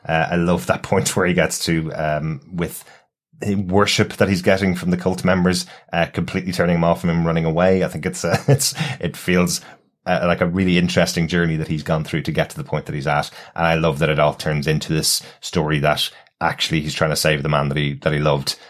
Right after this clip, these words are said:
uh, when he gets back to, uh, to Dallas, because that's the only kind of historical point he knows from Dave's history before the war was, uh, he signed up in Dallas, uh, just after J F K was killed. So,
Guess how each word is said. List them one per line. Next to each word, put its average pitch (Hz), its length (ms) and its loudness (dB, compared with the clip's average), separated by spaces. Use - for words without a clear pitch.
uh, 71 160 -2
when 76 160 0
he 73 80 0
gets 76 180 0
back 69 260 -2
to, 69 220 -2
uh, 71 160 0
to - 140 -6
Dallas, 67 320 0
because 73 240 -4
that's 73 180 -2
the 71 140 0
only 69 180 -2
kind 76 180 -4
of 73 160 -4
historical 80 600 0
point 80 300 0
he 82 120 0
knows 78 360 2
from 73 400 0
Dave's 78 500 2
history 82 360 0
before 78 380 0
the 76 120 -2
war 76 400 0
was, 71 440 0
uh, 71 220 -2
he 80 240 -6
signed 78 360 0
up 76 160 0
in 82 200 -2
Dallas, 73 440 0
uh, 73 220 -2
just - 260 -2
after 76 220 0
J 76 120 -2
F 71 120 -2
K 76 180 -6
was 71 120 -10
killed. 67 320 -6
So, 78 160 -4